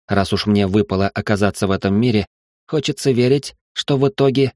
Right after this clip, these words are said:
я смогу собой гордиться. "И почему мы должны тебя слушаться?" В мысли меня привел, по-дворовому, что ли,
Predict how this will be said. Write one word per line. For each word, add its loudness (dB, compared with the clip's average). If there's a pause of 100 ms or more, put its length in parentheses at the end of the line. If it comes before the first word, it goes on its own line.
(260)
я 0
смогу 0
собой 0
гордиться. -6 (840)
"И 2
почему 4
мы 4
должны 4
тебя 2
слушаться?" 0 (500)
В -2
мысли -2
меня 2
привел, 2 (200)
по-дворовому, 0
что -2
ли, 0